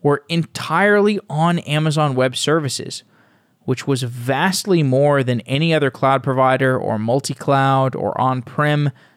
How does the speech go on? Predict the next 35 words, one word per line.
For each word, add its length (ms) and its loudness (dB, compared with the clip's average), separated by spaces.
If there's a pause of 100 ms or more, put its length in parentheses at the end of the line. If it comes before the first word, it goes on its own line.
(100)
deployment. 720 0 (800)
That's 180 -8
a 60 0
lot 440 2
of 80 0
infrastructure 540 0
on 120 2
A 100 2
W 320 0
S. 280 0 (840)
Another 460 0
factoid 680 -2
I 140 2
found 420 -2
was 280 0 (400)
that 140 0
a 80 -2 (120)
typical 460 0
enterprise 560 0
uses 400 -2 (340)
fifteen 760 0
A 160 -2
W 340 2
S 140 0
services, 640 -2 (720)
and 240 -2
one 280 4
in 200 4
three 260 2
enterprises 800 0
uses 400 0
A 220 0
W 340 2
S 160 0
Lambda. 520 0